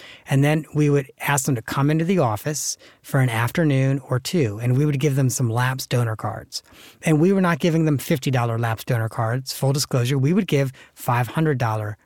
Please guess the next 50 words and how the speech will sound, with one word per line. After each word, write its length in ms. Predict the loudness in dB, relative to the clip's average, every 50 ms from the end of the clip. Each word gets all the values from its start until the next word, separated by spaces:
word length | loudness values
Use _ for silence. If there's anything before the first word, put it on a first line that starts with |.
| _ _ _ _ _ _ -2
lapsed 280 | -2 0 0 -2 -2 -2
donor 240 | -2 0 0 -2 -4
cards 420 | -4 -2 -2 -2 -2 -2 -4 -4
or 60 | -4
seven 320 | -2 -2 -2 -2 0 0 0
hundred 240 | 0 0 2 2
and 120 | 0 0 0
fifty 280 | -2 -2 -2 -2 0
dollar 260 | 0 0 0 -2 -2 -2
lapsed 260 | -4 -4 -6 -6 -6
donor 180 | -4 -4 -4 -6
cards. 340 | -6 -6 -8 -8 -8 -12 -14 -18 -20 -20 -20 -12 -6
And 200 | -2 0 2 4
we 120 | 4 4 4
would 140 | 2 2 2
say 180 | 2 2 2
to 80 | 2 0
them, 320 | 0 0 2 0 0 -2 -4 -8 -20 -20 -20 _ _
"You, 520 | -2 0 2 4 4 4 4 2 0 -2 -6 _ _ _ _
you 140 | -2 0 0
know, 40 | 0
here's 280 | 2 0 0 2 2
a 20 | 0
script. 460 | -2 0 0 -2 -2 -2 -6 -12 -20 _ _
You 180 | -2 -2 0 2
can 140 | 2 2
use 140 | 2 2 2
the 100 | 0 -2
script. 460 | -4 -2 0 0 -2 -2 -4 -10 -20 _ _ _ _
You 180 | -2 -2 0
can 160 | 0 0 0
go 180 | 2 2 0 2
off 200 | 2 0 0 -2
the 100 | -4 -6
script. 420 | -4 -2 0 0 0 -2 -4 -10 -20 -20 -16 _
You 120 | -2 -2 0
can 140 | 0 0 0
tell 240 | 0 0 0 0
as 160 | 0 0 -2 -6 -10 _ _ _ _ -4 0
much 360 | 2 4 4 4 2 0 -4 -6 -2
or 140 | 0 0 2
as 140 | 2 2 2
little 460 | 2 4 4 4 4 2 0 0 -2
about 260 | -2 0 0 0 0
your 100 | -2 -2
personal 380 | -2 -2 -2 -2 -2 -2 -2 -2
situation 500 | -4 -4 -2 -2 0 0 0 0 -2 -2
as 140 | -2 -2
you 80 | -2 -4
want." 260 | -4 -6 -8 -10 _